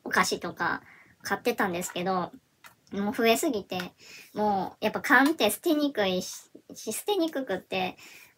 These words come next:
うん、買わへんって思いました。あ、ちゃんと箱の説明しとこう。ラプンツェルと友人がいる。なんかやっぱ、やっぱサイ、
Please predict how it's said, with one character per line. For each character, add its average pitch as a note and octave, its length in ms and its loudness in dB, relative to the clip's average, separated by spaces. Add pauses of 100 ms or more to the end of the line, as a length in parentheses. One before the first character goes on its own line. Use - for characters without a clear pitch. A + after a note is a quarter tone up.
(140)
う G#3+ 240 2
ん、 - 20 -8
買 C4 160 4
わ C#4+ 120 8
へ B3 180 2
ん F#3+ 300 -4
っ - 20 -8
て F3+ 160 -2
思 F3+ 200 0
い F3+ 60 -2
ま F#3 140 -2
し - 80 -12
た。 - 200 -6 (1900)
あ、 G3 180 -8 (680)
ち - 60 -10
ゃ A#3+ 60 0
ん B3 40 -2
と B3 80 0
箱 B3 300 2
の B3+ 80 4
説 B3+ 240 -2
明 A#3 160 0
し - 80 -4
と G#3+ 120 -2
こ A3 120 0
う。 - 640 -10
ラ A#3 120 4
プ D4 160 4
ン C4+ 60 6
ツ A#3+ 80 2
ェ G#3+ 80 6
ル F#3+ 120 0
と F#3+ 140 4
友 A3 240 6
人 A3 260 4
が F3+ 220 4 (300)
い G#3+ 140 2
る。 G3 260 4 (1080)
な C4+ 100 6
ん - 20 4
か A3 60 4
や A3 80 4
っ - 20 2
ぱ、 G3+ 160 4 (300)
や A3+ 100 2
っ - 20 -12
ぱ G3+ 200 6
サ F#4+ 180 2
イ、 E4 180 2